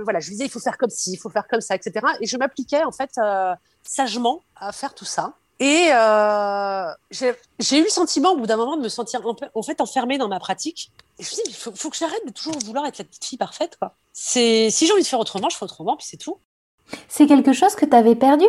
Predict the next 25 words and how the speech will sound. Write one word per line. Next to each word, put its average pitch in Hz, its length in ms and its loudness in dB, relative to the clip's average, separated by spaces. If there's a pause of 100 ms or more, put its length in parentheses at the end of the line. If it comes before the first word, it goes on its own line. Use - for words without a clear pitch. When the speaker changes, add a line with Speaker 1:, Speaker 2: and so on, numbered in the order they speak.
Speaker 2:
parce 294 180 4
que 277 100 4
finalement, 269 380 2
tu - 140 -2
disais 240 280 2
que 254 120 2
quand 302 160 -4
t'étais 302 260 2
plus 285 280 2
jeune, 302 260 6 (640)
euh, 240 180 8
t'étais 262 300 4
un 254 100 8
peu 277 160 6
en 254 160 8
marche 294 320 8
parce 233 140 6
que 269 100 4
justement, 285 340 0
tu 302 140 2
faisais 294 160 2
ce 311 80 -2
qui 262 140 2
te - 60 -10
plaît. 233 420 6